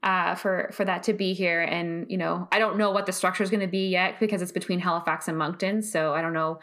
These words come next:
what games are gonna be where, but yeah, very excited. So any of the hockey fans in, in the area, like, between New Brunswick and, and Nova Scotia, if you're a hockey fan, I'm sure you're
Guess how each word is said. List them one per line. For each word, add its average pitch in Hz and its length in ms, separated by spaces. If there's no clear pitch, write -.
what 208 180
games 196 240
are 202 80
gonna 196 160
be 185 140
where, 190 200
but 214 140
yeah, 240 220
very 190 240
excited. 185 420
So 180 120
any 175 160
of 175 100
the 175 80
hockey 180 260
fans 175 400
in, 180 360
in 185 180
the 180 80
area, 175 720
like, 175 240
between 180 380
New 180 100
Brunswick 180 440
and, 180 320
and 208 80
Nova 208 160
Scotia, 208 540
if 233 100
you're 208 120
a 208 40
hockey 208 300
fan, 214 300
I'm 175 140
sure 175 220
you're 180 460